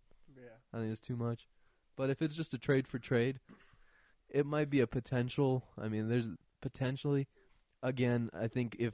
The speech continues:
Speaker 2: if you're moving up from twenty, which is where Eagles sit, all the way to, what, spot two, one, one, two, three,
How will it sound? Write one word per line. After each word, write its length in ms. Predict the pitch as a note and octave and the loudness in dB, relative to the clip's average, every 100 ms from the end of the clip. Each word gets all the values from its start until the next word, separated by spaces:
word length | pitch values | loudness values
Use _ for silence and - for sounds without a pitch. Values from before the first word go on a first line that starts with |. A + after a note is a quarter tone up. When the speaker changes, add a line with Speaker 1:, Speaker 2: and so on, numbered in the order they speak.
| - | -4
Speaker 2:
if 160 | A#2 B2+ | -4 0
you're 140 | C3 | 0
moving 280 | C3+ B2+ B2 | 0 0 -2
up 120 | A2+ | -2
from 140 | B2 A#2+ | -4 -8
twenty, 480 | - C3 C3+ D3 C#3 | -2 2 2 0 0
which 160 | A#2+ A#2 | -2 -2
is 100 | A#2 | 2
where 120 | A2+ | 2
Eagles 340 | A#2 B2 B2 | 2 0 -2
sit, 300 | - C3+ A#2+ - _ _ _ _ - | -2 -4 -4 -8 _ _ _ _ -2
all 180 | A#2 A#2+ | 2 4
the 80 | |
way 180 | A#2+ C3 | 4 4
to, 100 | A#2 | 4
what, 240 | A2 G#2+ - | 2 0 -2
spot 300 | - A2 - | -4 -4 -4
two, 260 | - B2+ B2+ | -4 -2 -2
one, 280 | B2 A#2+ A#2+ _ _ _ | -4 -6 -8 _ _ _
one, 180 | C3+ B2+ | -4 -2
two, 160 | C3 A#2 | -2 -2
three, 320 | C3 C3+ | -2 -2